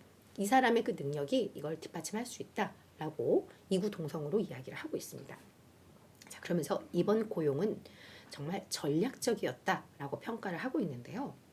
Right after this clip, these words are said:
근데 그 올드 도미니온의 씨에프오였던, 그러니까 제, 최고 재무 책임자였던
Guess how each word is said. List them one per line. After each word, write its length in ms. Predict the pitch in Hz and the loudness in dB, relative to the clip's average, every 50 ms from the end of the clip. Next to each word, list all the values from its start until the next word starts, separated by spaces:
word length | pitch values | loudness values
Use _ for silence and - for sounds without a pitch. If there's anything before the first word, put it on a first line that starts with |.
| - - - | -20 -20 -12
근데 520 | - - 185 180 160 147 139 160 165 - - - - - - - - - - - - | -2 0 0 0 0 0 -4 -4 -6 -8 -12 -18 -20 -20 -20 -20 -20 -20 -20 -18 -8
그 460 | - - 226 214 208 208 196 196 202 - - - - - - | 2 8 12 12 12 12 12 12 10 2 -12 -20 -10 2 6
올드 280 | 190 196 202 262 262 | 8 10 10 8 8
도미니온의 1900 | - 226 185 185 190 190 180 180 175 175 170 170 165 165 160 160 160 151 147 143 - - - - 170 180 190 185 185 190 175 156 139 139 170 190 180 147 - - - - | 8 4 4 6 6 6 6 8 6 6 6 4 4 4 4 2 2 2 0 0 -2 -2 -4 0 4 6 8 8 8 6 2 0 -2 -2 -2 -4 -6 -6 -10 -14 -18 -14
씨에프오였던, 1200 | - - - - 302 311 - - - 151 151 - - - 254 226 202 165 135 - - 202 170 135 | -8 -2 6 8 10 10 8 8 4 0 0 0 0 2 4 4 4 4 2 0 0 0 0 0
그러니까 200 | 131 143 127 131 | -4 -8 -6 -6
제, 280 | - - - - - - - | -4 -4 -4 -4 -4 -6 -10
최고 460 | - - - 349 330 339 359 370 349 - | -8 0 0 2 6 8 8 8 8 6
재무 360 | - - 208 175 190 269 311 | 2 0 4 4 4 4 4
책임자였던 760 | - - 254 220 220 202 185 151 139 - - 247 240 185 | 2 -2 0 2 2 2 0 -2 -6 -4 -2 -2 -2 -2